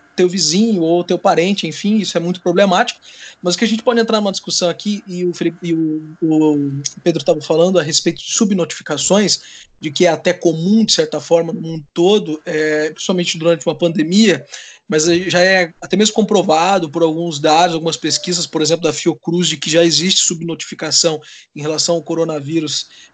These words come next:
porque falta teste pra testar tantas pessoas que são, é, que são internadas por algum problema respiratório e que muitas vezes pode ser ocasionado pelo coronavírus. E, e, e,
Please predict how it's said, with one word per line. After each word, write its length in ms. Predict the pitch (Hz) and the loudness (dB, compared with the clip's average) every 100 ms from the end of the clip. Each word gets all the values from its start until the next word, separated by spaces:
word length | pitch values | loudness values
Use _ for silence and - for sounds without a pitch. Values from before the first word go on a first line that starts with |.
| _ | _
porque 220 | 180 - | -4 -2
falta 320 | 214 196 208 233 | 0 0 0 -2
teste 600 | - 214 254 - 165 143 - _ | -2 0 0 -2 -4 -8 -16 _
pra 140 | 170 165 | -6 -4
testar 400 | 175 - 180 175 | -2 0 0 0
tantas 420 | - 196 214 214 | -2 -2 -2 -2
pessoas 580 | 180 160 180 175 165 - | -2 -2 0 0 0 -2
que 160 | - | -4
são, 600 | - - 180 180 175 165 - | 0 2 2 0 -4 -8 -6
é, 320 | 156 160 156 | -4 -4 -6
que 200 | - 165 | -6 -2
são 240 | - 185 | 0 0
internadas 520 | 185 175 160 170 170 | 2 2 2 0 -2
por 200 | - 170 | -2 2
algum 280 | 165 156 175 | 4 2 -2
problema 400 | 180 170 170 175 | -2 2 2 2
respiratório 840 | 139 - 190 170 156 175 175 170 147 - - _ | -2 -4 0 -2 2 4 4 4 0 -10 -20 _
e 60 | 143 | -4
que 100 | 196 | 2
muitas 300 | 233 220 180 | 4 4 2
vezes 160 | 185 | 0
pode 240 | - 180 - | 0 0 0
ser 80 | 175 | -2
ocasionado 540 | 170 170 165 165 156 | 0 -2 -2 -4 -4
pelo 180 | 175 226 | -6 -6
coronavírus. 720 | 170 170 165 156 220 220 - _ - - - 170 | -4 -2 -2 -2 -2 -2 -6 _ -20 -20 -16 -12
E, 180 | 190 - | -10 -8
e, 440 | 185 185 180 180 196 | -6 -4 -4 -4 -2
e, 320 | 175 175 | 2 2